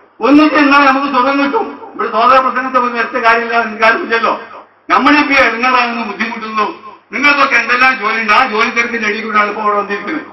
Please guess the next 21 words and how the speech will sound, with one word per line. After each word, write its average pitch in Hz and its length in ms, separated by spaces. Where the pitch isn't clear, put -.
ഇതുപോലെ 262 340
എത്ര 269 400
സദസ്സുകൾ 226 380
ഇങ്ങനെ 220 180
വന്നിരിക്കുന്നത്? 214 520
എന്തെല്ലാം 277 440
പ്രവർത്തനങ്ങളാണ് 247 640
ഞങ്ങളൊക്കെ 220 300
നടത്തുന്നത്? 202 680
ഏതെല്ലാം 262 480
പ്രിയ-, 226 220
പ്രദേശങ്ങളിൽ 233 720
എന്തെല്ലാം 240 380
പ്രയാസങ്ങൾ 233 520
സഹിച്ചുകൊണ്ടാണ് 208 540
ഈ 285 180
തൗഹീദിലേക്ക് 214 680
നിങ്ങൾ 196 180
ജനങ്ങളെ 196 420
വിളിച്ചുകൊണ്ട് 196 400
നടക്കുന്നത്? 190 400